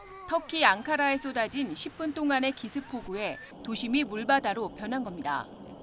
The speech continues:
비슷한 시기 벼락을 동반한 강력한 비바람이 인도 북부 라자스탄주를 강타했습니다.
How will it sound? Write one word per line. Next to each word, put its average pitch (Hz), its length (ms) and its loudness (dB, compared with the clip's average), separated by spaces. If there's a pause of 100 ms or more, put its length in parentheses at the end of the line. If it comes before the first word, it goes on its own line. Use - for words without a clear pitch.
(760)
비슷한 294 400 2
시기 254 560 -2
벼락을 277 400 4
동반한 277 400 4
강력한 269 580 0
비바람이 220 600 -2 (260)
인도 254 320 2
북부 254 460 -2
라자스탄주를 226 880 0
강타했습니다. 156 800 -4